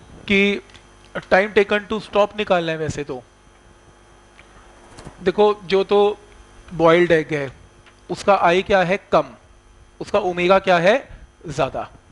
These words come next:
वो ज्यादा घूमेगा, ज्यादा घूमेगा तो टाइम taken ज्यादा लगाएगा, तेज तेज तेज घूमेगा, तो उसका जो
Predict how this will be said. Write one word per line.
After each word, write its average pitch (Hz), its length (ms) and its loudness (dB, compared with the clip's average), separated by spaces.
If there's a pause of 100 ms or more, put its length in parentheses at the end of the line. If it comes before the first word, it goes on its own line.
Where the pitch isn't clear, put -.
(420)
वो 202 100 -8
ज्यादा 170 360 2
घूमेगा, 170 540 -6
ज्यादा 156 280 -2
घूमेगा 185 340 -4
तो 196 80 -2
टाइम 185 220 -2
taken 190 280 0 (1500)
ज्यादा 147 320 -2
लगाएगा, 113 460 -8 (320)
तेज 147 120 -6
तेज 156 120 -6
तेज 151 200 -8
घूमेगा, 147 360 -2 (560)
तो 165 80 -4
उसका 170 340 0 (240)
जो 165 340 -8